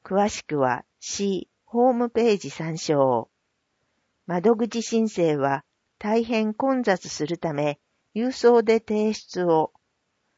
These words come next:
単身世帯で退職後に収入がない場合は、オンライン申請か、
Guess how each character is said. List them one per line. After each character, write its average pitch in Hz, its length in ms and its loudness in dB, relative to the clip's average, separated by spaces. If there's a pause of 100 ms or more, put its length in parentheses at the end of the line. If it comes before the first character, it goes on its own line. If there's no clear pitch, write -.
(240)
単 254 220 0
身 247 340 -2
世 233 200 0
帯 180 260 0
で 147 260 -2 (280)
退 220 220 -2
職 208 320 -2
後 196 140 -2
に 196 140 -2
収 226 280 -4
入 233 280 0
が 214 160 2
な 220 180 2
い 196 100 -2
場 170 280 -2
合 170 200 0
は、 151 240 2 (480)
オ 196 120 0
ン 240 100 -2
ラ 247 160 0
イ 240 180 -2
ン 240 60 -4
申 240 300 -4
請 147 320 -2
か、 131 320 -6